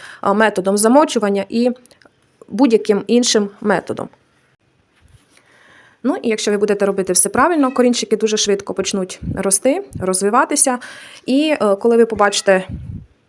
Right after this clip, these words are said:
коли ви побачили після пересадки, що рослинка активно розвивається, в неї почав з'являтися, е, новенький листочок, або, е, корінчики почали стрімко вростати всередину посадки,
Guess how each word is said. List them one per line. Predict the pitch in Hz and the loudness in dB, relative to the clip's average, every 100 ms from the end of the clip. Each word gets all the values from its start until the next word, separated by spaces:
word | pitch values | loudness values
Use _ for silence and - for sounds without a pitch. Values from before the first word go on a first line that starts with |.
| _ _ _ _ _ - - - _ _ _ _ - | _ _ _ _ _ -20 -20 -20 _ _ _ _ 0
коли | 226 | 2
ви | 214 | 2
побачили | 214 214 208 196 185 | 2 0 0 0 -2
після | 214 - 185 | 0 0 0
пересадки, | 190 196 165 226 233 | 0 2 0 0 -2
що | - - 208 190 - - - | -4 -2 0 0 -4 -18 -2
рослинка | 190 220 220 214 | 0 2 0 -2
активно | 202 214 185 170 | -2 0 0 0
розвивається, | 190 202 262 381 370 | -2 0 0 0 -2
в | 202 | -2
неї | 208 208 | 0 -2
почав | 208 214 185 | -2 -2 -2
з'являтися, | 185 190 180 180 - 156 - _ - | -2 0 0 0 -4 -4 -12 _ -10
е, | 180 | -6
новенький | 185 175 170 - | -4 -2 -4 -4
листочок, | 185 190 285 392 302 - | -2 2 2 2 -2 -2
або, | 185 190 190 175 - - 185 | -2 0 0 -2 -10 -10 -4
е, | 180 | -2
корінчики | 180 220 214 208 - | 2 4 2 0 -4
почали | 190 190 202 196 | -4 0 2 2
стрімко | 190 - 220 208 175 | 2 2 2 2 0
вростати | 190 196 190 185 | 0 0 -2 0
всередину | - 185 175 175 | 0 0 -2 -4
посадки, | 175 208 277 - 311 | -4 0 0 0 -2